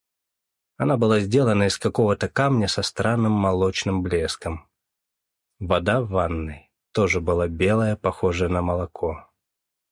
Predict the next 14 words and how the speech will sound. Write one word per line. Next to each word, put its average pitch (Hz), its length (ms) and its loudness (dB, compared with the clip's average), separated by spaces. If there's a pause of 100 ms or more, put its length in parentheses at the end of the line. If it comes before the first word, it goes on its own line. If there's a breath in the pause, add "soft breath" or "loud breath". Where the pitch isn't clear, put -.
(140)
В 82 140 -8
ванной 95 560 -2 (300)
лицом 92 480 0
к 85 60 0
зеркалу 104 480 -2
сидела 98 480 0
Алина 92 500 -4
Вальман. 82 560 -6 (1080)
Он 147 140 2
увидел 104 360 4
собранные 95 540 2
на 95 160 2
затылке 95 520 0
волосы, 110 560 0